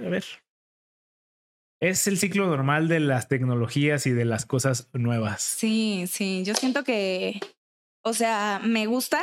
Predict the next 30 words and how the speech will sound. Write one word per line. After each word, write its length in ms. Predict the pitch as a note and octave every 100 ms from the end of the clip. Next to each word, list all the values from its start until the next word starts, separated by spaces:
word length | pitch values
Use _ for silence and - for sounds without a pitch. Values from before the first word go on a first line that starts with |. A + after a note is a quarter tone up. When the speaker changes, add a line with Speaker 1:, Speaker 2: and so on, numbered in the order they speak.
| D5+ D5
Speaker 2:
porque 340 | G#3 - F#3+
yo 200 | G3+ G#3+
nunca 280 | A3+ A#3+ A#3+
escuché 400 | C4 G#3 - F3
como 220 | G#3 G#3+
a 20 | G3+
mis 200 | E3 -
papás 300 | D#3+ F3 F3+
diciendo 400 | G#3 G3 F#3+ F#3+
como, 340 | G3+ G3 - - _ _ _ _ _ _ _ _ _ _ G#3
"El 340 | G#3 G#3 G3
celular 560 | A3+ G#3 G3+ G#3+ A3 A#3
es 80 |
del 160 | B3+ B3+
diablo" 540 | A3 F3+ F3+ F#3+ G#3+ G3+
o 160 | G3+
el 100 | F#3+
internet 840 | F3+ F#3 E3+ F3+ E3 F3 F#3 F3+ E3
o 420 | D3+ C#3+ C#2+ -
estas 340 | F#3 - G3
cosas, 380 | - - - -
¿no? 160 | - D#4+ B4
O 40 |
sea, 340 | - F#3+ F3 - - - -
yo 140 | A3 A#3
en 80 | C4+
general 380 | C4+ A3 G3+
nunca 440 | A#3 A#3 A#3+ A3 - _ _ _ _ _ _ _
entendí 600 | A3 A3 G#3 G3+ G3+ A3
esto. 420 | F#3+ F#3+ - F3+